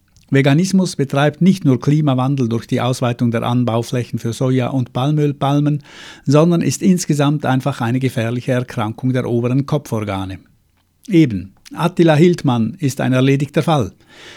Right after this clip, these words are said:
Aber jetzt ein normaler Fernsehkoch und erst noch im Verbund mit normalen Ex-Bundeswehr-Elitesoldaten und gar einem ehemaligen nato-General? Ich meine, ich habe soeben mein circa fünftes Kochvideo zusammengeschnitten.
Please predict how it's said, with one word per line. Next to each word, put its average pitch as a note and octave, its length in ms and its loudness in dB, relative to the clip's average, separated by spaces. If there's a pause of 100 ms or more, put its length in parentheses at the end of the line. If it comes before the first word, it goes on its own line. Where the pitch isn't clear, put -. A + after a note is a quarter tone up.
(120)
Aber C3+ 180 0
jetzt D#3+ 240 2
ein D#3+ 100 4
normaler C#3+ 580 2
Fernsehkoch D#3 800 -2 (460)
und D#3+ 140 4
erst F3 200 4
noch E3 120 0
im D#3+ 120 2
Verbund D#3+ 560 -2
mit B2+ 200 -2
normalen B2 600 0
Ex-Bundeswehr-Elitesoldaten C3+ 1900 0
und A2+ 220 -4
gar B2+ 200 -4
einem A#2 240 -2
ehemaligen B2+ 600 0
nato-General? C3 840 -2 (1300)
Ich C3+ 140 -8
meine, C3 260 0
ich C#3 160 -4
habe B2+ 200 0
soeben C3 340 0
mein A#2+ 180 -2
circa B2+ 340 -2
fünftes D3 500 -4
Kochvideo A#2+ 580 0
zusammengeschnitten. C3+ 920 -2